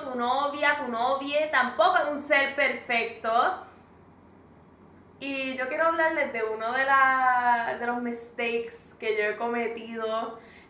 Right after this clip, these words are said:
en la vida. Yo creo que un par de veces. Y no lo he hecho a propósito. Sí lo he hecho a propósito. Pero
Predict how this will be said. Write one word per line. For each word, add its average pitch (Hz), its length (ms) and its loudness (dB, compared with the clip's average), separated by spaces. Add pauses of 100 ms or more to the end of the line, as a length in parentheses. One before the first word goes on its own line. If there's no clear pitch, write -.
en 214 200 0
la 214 220 4
vida. 233 540 2
Yo 247 80 -2
creo 349 160 -2
que 349 80 -6
un 320 140 -6
par 285 240 0
de 277 120 -2
veces. 233 720 -4 (340)
Y 269 140 -4
no 262 140 4
lo 285 120 6
he 330 200 8
hecho 359 120 0
a 370 120 6
propósito. 233 1200 0 (480)
Sí - 380 -8
lo 240 120 -2
he 262 80 -4
hecho 277 140 -6
a 269 100 -2
propósito. 254 1000 0 (320)
Pero 339 340 12